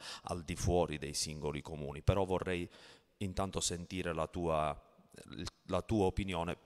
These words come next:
pur capendo, diciamo, che entrare in un contesto così senza conoscerlo aff-, bene, eh, la risposta è pur sempre parziale, ma sono convinto che potrai darci delle direttrici importanti.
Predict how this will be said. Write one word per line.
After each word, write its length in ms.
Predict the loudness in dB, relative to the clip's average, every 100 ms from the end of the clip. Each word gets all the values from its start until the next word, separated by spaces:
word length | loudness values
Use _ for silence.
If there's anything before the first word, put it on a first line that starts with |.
| _
pur 260 | 12 12 12
capendo, 560 | 4 4 2 2 0
diciamo, 380 | 2 4 4 4
che 320 | 2 0 -2
entrare 640 | 0 0 2 4 6 6 4
in 140 | 2
un 340 | 2 2 0 2
contesto 760 | 4 4 4 2 4 2 2
così 360 | 0 0 0 -2 -6
senza 420 | -2 0 2 2
conoscerlo 600 | 4 4 4 4 2 4
aff-, 240 | 2 0 -10
bene, 560 | -16 -4 0 2 2 -4 -8 -16 -16
eh, 280 | -2 0 0
la 220 | 2 2
risposta 500 | 2 0 0 0 0
è 60 | -2
pur 160 | -2 0
sempre 400 | 0 0 -2 -2
parziale, 520 | -2 2 2 2 2
ma 120 | -2
sono 240 | -2 -2
convinto 500 | 0 -2 0 -4 -2
che 80 | -2
potrai 340 | -2 -4 -4 -4
darci 360 | -2 0 0
delle 240 | 0 -2 -2
direttrici 520 | -4 -4 -6 -4 -4
importanti. 720 | -4 -6 -4 -8 -10 -12